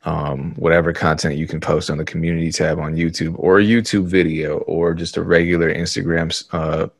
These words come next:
timeline post or a tweet, you know, whatever it is, Facebook. Facebook is actually not dead. <laughs> Um, if you had asked me three years ago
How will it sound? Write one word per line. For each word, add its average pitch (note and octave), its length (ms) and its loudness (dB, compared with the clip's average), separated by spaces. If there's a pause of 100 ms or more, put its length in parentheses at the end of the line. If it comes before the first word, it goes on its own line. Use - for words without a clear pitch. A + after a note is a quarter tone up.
timeline F2+ 580 2
post D#2+ 360 0
or E2+ 120 2
a E2 60 -2
tweet, - 340 0
you E2 80 -4
know, E2 100 -4
whatever G2 420 6
it F2 120 6
is, F2 200 2
Facebook. F2+ 540 0
Facebook C3+ 400 4
is A#2 120 6
actually G#2+ 580 6 (460)
not F2+ 340 4
dead. F#2 360 8 (220)
<laughs> G2+ 100 -4 (560)
Um, D#2 600 0 (300)
if E2+ 120 -4
you G2 100 4
had F2+ 100 8
asked F#2 240 8
me F2 220 0 (320)
three F2+ 220 2
years F2+ 260 4
ago F2+ 500 4